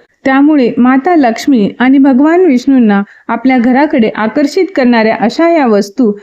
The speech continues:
तुम्हाला या दिवशी खरेदी करायच्या आहेत. तुम्हाला त्या दिवशी जर खरेदी करणं शक्य नसेल तर तुम्ही त्याच्या आधी देखील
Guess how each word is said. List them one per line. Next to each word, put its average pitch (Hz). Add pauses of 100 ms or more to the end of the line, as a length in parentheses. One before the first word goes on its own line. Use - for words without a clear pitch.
(200)
तुम्हाला 302
या 247
दिवशी 220 (100)
खरेदी 269
करायच्या 190
आहेत. 175 (240)
तुम्हाला 320 (120)
त्या 262
दिवशी 330
जर 349 (180)
खरेदी 277
करणं 349
शक्य 302
नसेल 285
तर 269
तुम्ही 294
त्याच्या 262
आधी 233
देखील 277